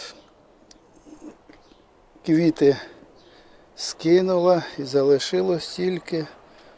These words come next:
одне яблучко. Виросло красивеньке. Ось воно яке. Ах, яке духмяне.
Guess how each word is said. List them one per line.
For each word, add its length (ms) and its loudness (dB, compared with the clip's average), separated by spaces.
одне 400 4
яблучко. 680 0
Виросло 600 -6
красивеньке. 880 -2
Ось 260 -8
воно 280 -6
яке. 340 -10
Ах, 480 -2
яке 300 0
духмяне. 680 -6